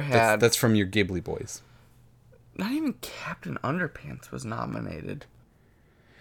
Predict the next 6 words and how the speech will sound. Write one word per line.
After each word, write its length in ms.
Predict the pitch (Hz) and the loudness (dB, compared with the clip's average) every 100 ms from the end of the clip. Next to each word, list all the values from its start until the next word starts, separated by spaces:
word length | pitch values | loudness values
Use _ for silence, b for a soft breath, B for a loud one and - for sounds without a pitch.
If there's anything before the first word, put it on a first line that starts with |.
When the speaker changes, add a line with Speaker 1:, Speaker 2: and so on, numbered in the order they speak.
| b b - | b b 0
Speaker 1:
Yeah, 540 | 135 131 120 117 113 - 113 | 4 6 6 4 2 -2 2
but, 200 | 123 113 | 4 6
like, 520 | 113 107 101 92 - - 117 | 6 6 6 2 -4 -10 -4
good. 440 | 110 69 71 - 135 | 0 0 -2 -2 -2
<laughs> 40 | 240 220 - 160 - 156 _ _ _ b b b b b - | -4 -6 2 2 2 -6 _ _ _ b b b b b 0
Um, 320 | 113 104 90 | 2 2 0